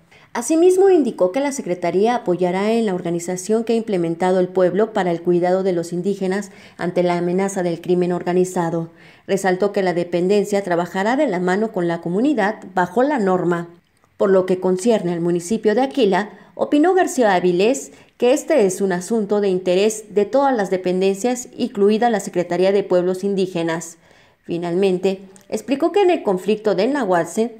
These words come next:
es distinto porque se trata de un problema postelectoral, el cual no se atendió cuando se originó. Sin embargo, el gobernador ha dado carta abierta para que se establezcan las negociaciones con la finalidad de limpiar la imagen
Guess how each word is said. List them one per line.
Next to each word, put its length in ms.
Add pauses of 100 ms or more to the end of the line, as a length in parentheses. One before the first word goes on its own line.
(200)
es 180
distinto 640
porque 220
se 120
trata 300
de 80
un 100
problema 640
postelectoral, 1200 (340)
el 180
cual 240
no 100
se 100
atendió 540
cuando 240
se 160
originó. 560
Sin 220
embargo, 520 (260)
el 120
gobernador 680 (100)
ha 120
dado 280
carta 320
abierta 480
para 200
que 120
se 120
establezcan 640
las 140
negociaciones 840
con 160
la 100
finalidad 580
de 140
limpiar 440
la 120
imagen 560